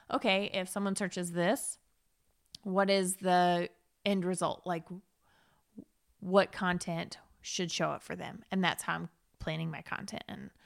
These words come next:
I do talk a little bit more about this in the training and then in past episodes as well. But the way that I like to look at it is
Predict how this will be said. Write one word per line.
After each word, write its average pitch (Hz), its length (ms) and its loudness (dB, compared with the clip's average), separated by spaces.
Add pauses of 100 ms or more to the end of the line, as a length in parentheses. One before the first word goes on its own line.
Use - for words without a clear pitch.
(540)
I 196 80 2
do 180 120 0
talk 170 220 -2
a 226 60 2
little 226 120 6
bit 285 160 6
more 294 140 4
about 285 240 4
this 277 200 -4
in 233 180 -4
the 233 80 -6
training 214 400 -4
and 202 120 -4
then 190 140 -2
in 185 80 -2
past 180 280 -2
episodes 170 380 -8
as 180 120 -10
well. 165 260 -4
But 185 300 6 (840)
the 220 80 2
way 240 180 4
that 262 140 0
I 214 160 6
like 190 200 0
to 196 100 -8
look 170 180 -4
at 170 160 -2
it - 160 -6
is 175 440 -4